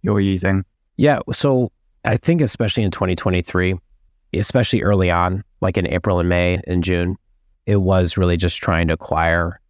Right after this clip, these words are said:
Speaker 2: any type of U G C that we had or could acquire without, like, even just necessarily a formalized way of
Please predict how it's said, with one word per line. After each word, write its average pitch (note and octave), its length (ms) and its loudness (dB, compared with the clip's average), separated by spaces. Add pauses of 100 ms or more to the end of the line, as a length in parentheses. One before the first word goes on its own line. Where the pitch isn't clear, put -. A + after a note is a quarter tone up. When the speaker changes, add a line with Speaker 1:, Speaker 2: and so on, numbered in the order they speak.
Speaker 2:
any F2+ 180 0
type E2+ 240 -2
of F2 100 0
U F2 140 2
G E2 120 0
C - 160 -2
that C#2 140 -2
we E2 100 0
had E2+ 380 -2 (180)
or F2 540 2 (480)
could F2 240 0
acquire G#2+ 540 -2 (400)
without, F2+ 300 2
like, E2+ 160 0
even E2+ 280 0
just D#2+ 240 -4 (140)
necessarily E2+ 500 0
a D#2+ 60 2
formalized E2 580 0
way G1+ 160 -2
of D2 300 -6